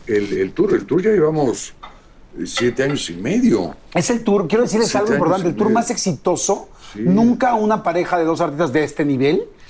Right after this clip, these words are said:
Speaker 1: Sí.
Speaker 2: habían hecho tantos conciertos. Tienen el récord del Auditorio Nacional,
Speaker 1: Sí,
Speaker 2: que
Speaker 1: llevamos
Speaker 2: es, pues, el lugar más importante de América Latina
Speaker 1: Sí.
Speaker 2: en cuanto a conciertos.
Speaker 1: Sí, pues son, son, son, eh, diez mil gentes. Ahorita llevamos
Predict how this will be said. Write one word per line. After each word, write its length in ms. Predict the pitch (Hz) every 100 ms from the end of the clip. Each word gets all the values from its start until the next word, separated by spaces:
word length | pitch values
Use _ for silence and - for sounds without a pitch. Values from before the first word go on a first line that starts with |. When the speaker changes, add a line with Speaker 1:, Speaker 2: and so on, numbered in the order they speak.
| -
Speaker 1:
Sí. 80 | 90 90 -
Speaker 2:
habían 400 | 156 151 170 175
hecho 240 | 170 175
tantos 360 | - 170 170 196
conciertos. 280 | 156 143 180
Tienen 260 | 214 247
el 60 | 202
récord 480 | 175 233 226 254 247
del 180 | 220 170
Auditorio 420 | 160 160 190 190
Nacional, 540 | 165 - 156 160 190
Speaker 1:
Sí, 140 | 214 185
Speaker 2:
que 60 | 113
Speaker 1:
llevamos 200 | 107 113
Speaker 2:
es, 160 | 202
pues, 200 | 208 226 196
el 60 |
lugar 280 | 170 180 185
más 260 | 185 175 175
importante 640 | 151 143 165 143 185 165 -
de 140 | 139
América 400 | 135 160 160 -
Latina 300 | 135 - 160
Speaker 1:
Sí. 40 | 170
Speaker 2:
en 80 |
cuanto 200 | - 131
a 20 | 127
conciertos. 600 | 156 185 214 - 104 - - -
Speaker 1:
Sí, 160 | -
pues 120 | -
son, 240 | - 107 98
son, 540 | 113 120 117 117 110
son, 420 | 107 113 113 113 104
eh, 160 | 92 78 - - 87
diez 180 | 90 95
mil 220 | 113 110
gentes. 480 | 123 110 - 127 - - -
Ahorita 360 | 95 123 151 147
llevamos 840 | 127 127 147 170 208 - - -